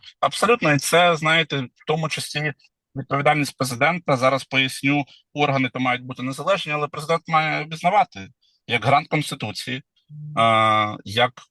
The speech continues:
та людина, яка зараз комунікує, зокрема, з суспільством, ну, пробує принаймні ко-, комунікувати. І ми розуміємо, що від нього багато залежить в контексті, у нього повний контроль над законодавчою гілкою влади, дуже широкі повноваження в органах виконавчої, центральної виконавчої влади.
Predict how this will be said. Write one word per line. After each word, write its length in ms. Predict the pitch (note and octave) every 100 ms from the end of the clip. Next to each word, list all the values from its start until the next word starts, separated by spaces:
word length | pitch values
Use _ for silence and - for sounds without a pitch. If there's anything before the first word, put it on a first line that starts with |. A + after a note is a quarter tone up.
| _
та 140 | C#3+
людина, 400 | E3 D3 C3+ C#3+
яка 200 | A#2+ -
зараз 340 | A#2 B2+ A#2 B2
комунікує, 580 | - B2 C3 - B2 G#2
зокрема, 520 | G2 - G2+ G2 F#2 - _ _
з 100 | -
суспільством, 840 | - C3+ - G2+ F#2 - - A#2+ D3
ну, 140 | D#3+ C3
пробує 400 | B2+ G#2+ F#2 F2+
принаймні 440 | F#2+ F2 F2 F2
ко-, 220 | - G2+ -
комунікувати. 720 | G2 G2+ F#2+ G2+ F2+ - -
І 40 |
ми 180 | G2+ A2
розуміємо, 480 | G#2 - A2+ G#2 G2
що 240 | - G2+ - _ _
від 80 | G2+
нього 140 | A2
багато 340 | G#2 G#2 A2 F#2+
залежить 360 | G#2 G#2+ F#2+
в 40 | -
контексті, 540 | G#2 F#2 G#2+ - F#3+ - - - _ -
у 40 |
нього 140 | A#2+ G2
повний 260 | A#2+ G#2
контроль 340 | F#2 G2 A#2 G2+
над 180 | F#2
законодавчою 600 | E2+ F2+ G2 G2 F#2 F#2
гілкою 360 | F2 F#2 - F2
влади, 580 | D#2+ D#3 E3 B2 B2 A#2 _ _ _ _
дуже 280 | - A2 G#2
широкі 320 | - G#2+ G2
повноваження 600 | F#2+ G2 G2+ G2 G2 F#2
в 120 | F2+
органах 420 | F#2+ F#2+ F#2+ F2 -
виконавчої, 540 | - G#2 D3+ - -
центральної 420 | C3 C3 C3 E3
виконавчої 500 | C#3+ C3 B2 - A#2+
влади. 400 | A2+ A2+ A2 G2+